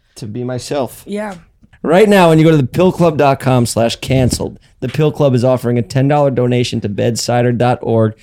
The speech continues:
Speaker 1: for every canceled listener who becomes a patient. Your
Speaker 2: <laughs>
Speaker 1: donations will help low-income individuals get access to birth control through bedsider dot org.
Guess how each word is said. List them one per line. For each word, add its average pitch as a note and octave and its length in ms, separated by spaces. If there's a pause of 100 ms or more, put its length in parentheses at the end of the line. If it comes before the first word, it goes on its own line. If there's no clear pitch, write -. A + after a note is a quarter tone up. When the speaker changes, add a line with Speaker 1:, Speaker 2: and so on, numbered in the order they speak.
(140)
Speaker 1:
for C3 220
every B2 320 (300)
canceled D3 580
listener A2 500 (160)
who B2+ 80
becomes B2 320
a A2 60
patient. G#2+ 520 (600)
Your C#3+ 180
Speaker 2:
<laughs> - 20
Speaker 1:
donations E3+ 500
will D3+ 80
help C#3+ 180
low-income C#3+ 480
individuals C3+ 500
get B2+ 180
access B2 380
to A#2+ 80
birth A#2+ 260
control A#2 420
through A2 180
bedsider A2 480
dot G#2 260
org. A#2+ 360